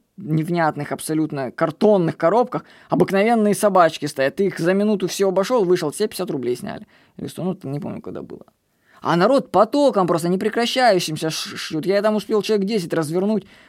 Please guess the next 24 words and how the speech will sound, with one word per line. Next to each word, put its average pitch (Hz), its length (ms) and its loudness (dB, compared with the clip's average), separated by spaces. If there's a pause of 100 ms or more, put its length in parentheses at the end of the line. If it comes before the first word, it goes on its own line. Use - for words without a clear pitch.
(120)
на 165 240 0
подходу 190 320 -6
скажу: 151 260 -2
"Не 170 220 -2
идите, 208 240 -6
это 165 100 -6
вообще - 280 -8 (260)
чушь - 240 -12
всякая". - 420 -12 (480)
И - 60 -10
вот 156 100 -2
с - 60 -12
тех - 200 -4
пор, 214 240 -2
то 214 80 -2
есть, - 160 -6 (340)
вот - 200 -14
мошенничество 359 640 -4
чистого 311 420 -6
воды, 269 320 -4
и 180 140 -4
ведь 240 140 -8
не 269 100 -6
придерёшься. 320 680 -2